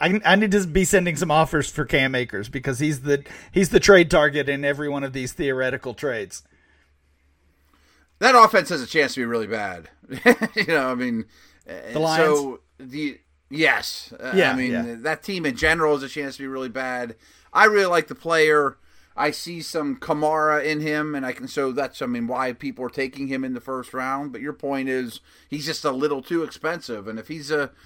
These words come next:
Speaker 2: you know, a, a lead back, but maybe only a sixty-five, seventy percent share guy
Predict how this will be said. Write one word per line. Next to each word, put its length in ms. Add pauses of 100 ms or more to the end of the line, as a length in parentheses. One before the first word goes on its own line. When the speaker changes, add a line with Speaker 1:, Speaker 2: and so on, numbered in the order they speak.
(320)
Speaker 2:
you 140
know, 220 (260)
a, 200
a 80
lead 320
back, 400
but 140
maybe 340
only 360
a 200 (100)
sixty-five, 840
seventy 400
percent 440
share 340
guy 500